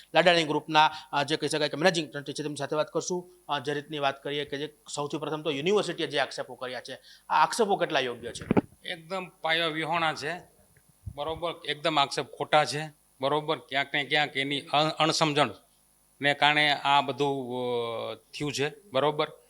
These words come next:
Speaker 2: એ જ્યારે આખું ટી પી ડિપાર્ટમેન્ટ અને કોર્પોરેશન સાથે અને પોતાનું પ્લોટ વેરિફિકેશન કમ્પાઉન્ડ વોલ કરશે તો સાચી હકીકત એને યુનિવર્સિટીને ખ્યાલ આવશે.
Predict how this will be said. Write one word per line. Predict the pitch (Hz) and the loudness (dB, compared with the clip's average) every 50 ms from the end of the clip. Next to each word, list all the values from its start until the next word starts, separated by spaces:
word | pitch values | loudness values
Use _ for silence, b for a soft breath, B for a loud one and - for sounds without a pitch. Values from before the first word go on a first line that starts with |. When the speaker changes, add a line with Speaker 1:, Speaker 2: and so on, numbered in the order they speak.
| b b b - | b b b -4
Speaker 2:
એ | 135 147 151 | -2 -2 0
જ્યારે | 131 127 135 143 147 151 151 | 2 4 4 6 6 4 2
આખું | 139 131 135 135 131 - - 156 151 147 - _ | 0 -2 -2 -6 -6 -6 -6 -8 -8 -8 -10 _
ટી | - 143 139 | -8 -8 -6
પી | - 156 143 | -4 -6 -6
ડિપાર્ટમેન્ટ | 131 143 139 - 143 143 143 143 147 143 147 139 | -4 -4 0 2 2 2 4 2 -2 -2 -4 -4
અને | 127 135 135 | -6 -6 -8
કોર્પોરેશન | 131 - 135 135 131 - 147 127 - 156 139 | -6 -4 -2 -2 -2 -2 -4 -6 -4 -6 -4
સાથે | - 131 131 127 - 127 143 143 139 - - b b b b b b b b _ - | -2 0 0 0 0 0 0 0 0 -2 -8 b b b b b b b b _ -10
અને | 120 131 139 139 143 135 | -6 -2 -2 0 -2 -2
પોતાનું | - - 131 131 - 151 147 151 151 151 147 147 139 | -4 -6 -6 0 2 4 4 4 2 -2 -6 -8 -10
પ્લોટ | 139 - - 139 151 156 - - | -12 -6 0 2 2 2 2 2
વેરિફિકેશન | 135 143 143 147 143 147 139 - 151 139 - - 143 127 120 | -2 -2 0 0 0 0 2 2 2 0 0 0 -2 -4 -2
કમ્પાઉન્ડ | - 131 139 135 135 139 139 135 | -2 -2 0 4 4 4 4 4
વોલ | 135 135 | 2 -2
કરશે | 120 - - 131 131 127 - - 156 156 156 160 - _ _ _ _ _ _ _ | -2 -2 0 0 0 0 0 0 0 0 0 -2 -6 _ _ _ _ _ _ _
તો | - 131 | -6 -6
સાચી | 113 - 135 127 - - 143 120 | -2 0 0 0 0 -2 -4 -4
હકીકત | 120 - 135 123 135 131 - - | -4 -4 -6 -6 -6 -6 -6 -8
એને | 123 120 127 131 135 135 131 131 | -8 -6 -6 -4 -4 -4 -4 -4
યુનિવર્સિટીને | 120 123 127 139 131 - - - 131 127 127 - | -6 -6 -4 -4 -4 -4 -4 -6 -8 -8 -8 -10
ખ્યાલ | - - 127 123 117 107 | -8 -4 -2 -2 -2 -2
આવશે. | 95 - - - - - | -4 -8 -10 -12 -12 -14